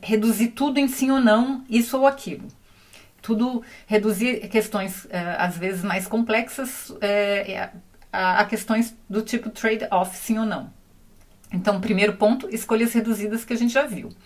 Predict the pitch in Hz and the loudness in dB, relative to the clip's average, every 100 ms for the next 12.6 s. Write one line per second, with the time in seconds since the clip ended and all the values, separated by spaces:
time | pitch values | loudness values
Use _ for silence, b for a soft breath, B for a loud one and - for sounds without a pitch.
0 | B B B B B - 240 294 403 - | B B B B B 2 8 8 8 4
1 | 285 190 226 311 208 170 190 202 196 202 | 2 6 6 6 2 0 2 2 2 2
2 | 214 226 - 262 302 - 302 285 269 254 | 4 4 0 0 0 0 -4 -4 -2 -4
3 | - - - 131 _ _ b b b b | -4 -8 -8 -12 _ _ b b b b
4 | b b - 269 330 427 - 285 233 - | b b -2 0 2 2 2 2 2 2
5 | 262 - 233 277 311 302 240 233 220 202 | -2 -2 -4 -2 0 2 2 2 0 0
6 | 190 180 165 165 208 175 - - 277 330 | -2 -4 -4 0 0 0 -10 0 0 4
7 | 330 269 233 196 - 156 - - 220 196 | 6 6 4 0 -6 -10 -12 0 0 0
8 | - 190 190 185 180 160 156 160 175 160 | -4 -4 -2 -4 0 0 0 -2 -2 -6
9 | 156 - 240 311 - 359 359 - - _ | -8 -6 -4 -4 -6 -8 -8 -12 -16 _
10 | - - 175 165 180 302 - - - 269 | -20 0 2 2 0 -10 -10 -12 -6 -2
11 | 285 208 196 233 247 - 262 277 262 233 | 0 0 -2 -4 -8 -8 -6 -4 0 2
12 | 254 262 156 - 214 | 4 2 -2 -8 -12